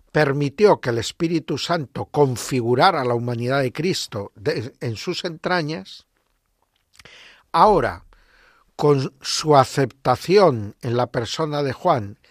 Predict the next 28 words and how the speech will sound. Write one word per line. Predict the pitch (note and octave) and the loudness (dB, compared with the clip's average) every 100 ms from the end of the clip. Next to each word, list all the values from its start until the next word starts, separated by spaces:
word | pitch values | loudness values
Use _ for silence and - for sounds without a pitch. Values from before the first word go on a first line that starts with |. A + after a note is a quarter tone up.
| _ _ _ | _ _ _
de | A2 C3 | 0 0
los | B2+ A2 | 0 -2
discípulos | B2 A2 - G3 D#3+ C3 A2 - | -4 -4 -4 -4 -4 -6 -6 -6
como | D#3 C3 D#3 | -6 -2 -2
hijos | C#3+ A2 F2+ - | -4 -10 -14 -12
al | - A2 | -6 -6
pie | - D#3+ | -4 -2
de | C#3+ | -2
la | C#3 C#3 | -2 -4
cruz | D#3+ D3 F#2+ - _ - - _ | -4 -4 -6 -14 _ -20 -20 _
y | - C#3 | -8 -4
con | D#3 C#3+ | 0 0
ese | F#3 - D#3 C3+ | 0 2 0 0
llevarnos | G#2+ D3 C3+ B2+ F#3 F3 D3 B2 G#2 F#2 - - _ _ _ - _ _ _ _ _ _ _ _ _ _ - | -4 2 4 6 6 6 -2 -6 -8 -10 -16 -20 _ _ _ -20 _ _ _ _ _ _ _ _ _ _ 0
al | C3 B2 | 2 2
cenáculo | - A#2 C#3 D#3 C3 B2 | 0 -2 0 -2 0 0
de | A#2 | 0
Pentecostés, | - B2+ A2+ E3+ F#3+ - F#3 G3+ - - _ _ _ _ _ _ _ | -2 -6 -4 -4 -4 -6 -8 -8 -10 -16 _ _ _ _ _ _ _
nos | - C3+ D3 C#3+ D3+ C#3 D#3 - | -8 -6 -4 -4 -4 0 0 0
enseña | C#3+ C#3 - A#3 G#3 B2+ A2 | 0 0 0 0 0 -2 0
a | A#2+ | 0
dejarnos | B2 - D3+ G3 F#3 D3 B2 | 0 -2 -2 -2 -4 -6 -6
modelar | C3 B2+ A#2 A#2+ D#3 D#3 | -6 -4 -4 -4 -2 -4
por | - A#2+ | -4 -10
el | G#2+ G#2+ | -8 -10
Espíritu | G2 - C#3+ C#3 B2+ D#3 | -12 -8 -4 -4 -4 -4
de | F3 | -4
Jesús | - G#3 G3+ A#3 - | -4 -4 -4 -6 -8